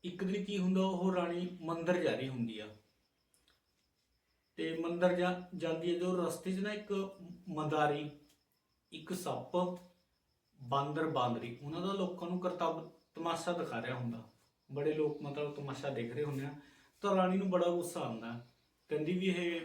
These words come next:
ਵਿਚਾਰੇ ਜੀਬਾਂ ਨੂੰ ਕਹਿੰਦੀ ਕੈਦ ਕਰਕੇ ਰੱਖਿਆ,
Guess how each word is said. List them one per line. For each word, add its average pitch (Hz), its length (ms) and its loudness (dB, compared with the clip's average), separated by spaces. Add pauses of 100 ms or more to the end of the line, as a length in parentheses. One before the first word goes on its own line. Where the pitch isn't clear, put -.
(360)
ਵਿਚਾਰੇ 151 380 0
ਜੀਬਾਂ 147 400 0
ਨੂੰ 147 160 -2
ਕਹਿੰਦੀ 160 500 -4
ਕੈਦ 139 260 2
ਕਰਕੇ 139 340 -2
ਰੱਖਿਆ, 131 600 -4